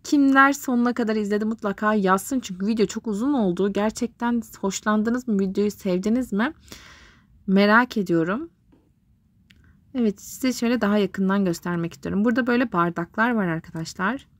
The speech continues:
Burası buzdolabımız. Burada kekimiz var, pişiyor. Şunlar şu şekilde. Yakından bakması da çok zevkli değil mi arkadaşlar? Ben böyle dizip bazen <laughs> seyrediyorum.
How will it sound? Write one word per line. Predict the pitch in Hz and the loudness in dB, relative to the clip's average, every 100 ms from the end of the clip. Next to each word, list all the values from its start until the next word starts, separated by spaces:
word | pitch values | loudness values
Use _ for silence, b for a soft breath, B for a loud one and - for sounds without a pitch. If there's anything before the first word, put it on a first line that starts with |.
| B B B B - | B B B B 0
Burası | 214 226 247 214 | 2 4 2 0
buzdolabımız. | 208 196 180 160 151 151 160 233 - - - _ _ _ _ b b b b b | 0 0 0 -2 -4 -6 -2 -4 -4 -16 -20 _ _ _ _ b b b b b
Burada | 208 196 | -6 -4
kekimiz | 214 185 - 196 202 | -4 -6 -2 0 2
var, | 190 170 170 | 2 0 -2
pişiyor. | 175 - - 170 151 180 214 b b b b b b b b _ | -8 -6 -2 -2 0 -2 -4 b b b b b b b b _
Şunlar | - - 190 185 185 | -20 -8 -4 0 0
şu | 185 180 | -2 -8
şekilde. | - 175 - 147 165 175 196 _ B B B B B B - | -12 -14 -14 -12 -10 -10 -10 _ B B B B B B -8
Yakından | 180 - 214 208 | -4 0 2 2
bakması | 208 208 208 196 | 2 0 -2 -2
da | 202 | -4
çok | - 170 | -6 -12
zevkli | - 165 165 185 | -12 -12 -10 -8
değil | 202 220 | -4 -2
mi | 185 | -2
arkadaşlar? | 165 165 170 170 - 160 B B B - | -4 -8 -12 -12 -14 -20 B B B -2
Ben | 240 269 | 2 2
böyle | 269 240 | 2 0
dizip | 254 269 - | -4 -6 -2
bazen | 233 247 | 0 2
<laughs> | |
seyrediyorum. | 247 - 233 214 180 185 180 214 | 2 0 0 0 -2 -4 -2 -6